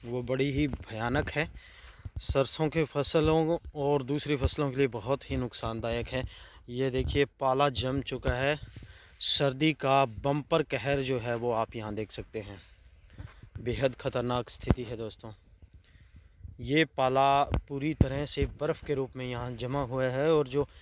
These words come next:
ये सर्दी का पहला, अ, पाला इस समय पड़ा है, जिसकी अब की बार ये सोचा जा रहा था कि भारी बरसात हुई है और इसी के कारण शायद पाला अब की बार कम पड़े, लेकिन स्थिति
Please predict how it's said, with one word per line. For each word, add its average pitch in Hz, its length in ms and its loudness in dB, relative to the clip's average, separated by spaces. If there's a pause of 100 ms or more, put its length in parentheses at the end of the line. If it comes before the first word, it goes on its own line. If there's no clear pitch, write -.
(220)
ये 156 240 2
सर्दी 147 360 0
का 160 140 2
पहला, 151 420 4
अ, - 1200 -6 (300)
पाला 147 240 6
इस 151 140 2
समय 139 240 -4
पड़ा 127 240 -2
है, 131 200 -4 (640)
जिसकी 139 640 -2 (560)
अब 143 160 -6
की 151 120 0
बार 143 180 6
ये 147 220 4
सोचा 143 300 -4
जा 135 160 0
रहा 135 140 2
था 147 120 -4
कि 139 120 -10
भारी 131 400 -4
बरसात 131 480 -2
हुई 131 180 -4
है 147 200 4
और 139 140 4
इसी 135 260 -2
के 131 140 0
कारण 123 300 0
शायद 120 280 -4
पाला 120 300 0
अब 113 100 -2
की 113 140 -14
बार 117 220 -4 (300)
कम 143 180 -2
पड़े, 101 280 -8 (760)
लेकिन 139 580 -2
स्थिति 156 640 -2